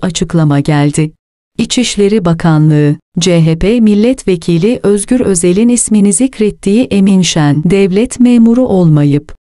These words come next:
bakan müşaviri görevi de bulunmamaktadır, dedi.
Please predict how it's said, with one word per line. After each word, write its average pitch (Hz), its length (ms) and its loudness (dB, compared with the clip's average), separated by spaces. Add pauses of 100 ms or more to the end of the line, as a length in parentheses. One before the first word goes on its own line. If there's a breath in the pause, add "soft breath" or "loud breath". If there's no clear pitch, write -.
(120)
bakan 175 400 -2
müşaviri 208 720 0
görevi 208 420 0
de 226 180 -2
bulunmamaktadır, 156 1080 0 (180)
dedi. 185 500 0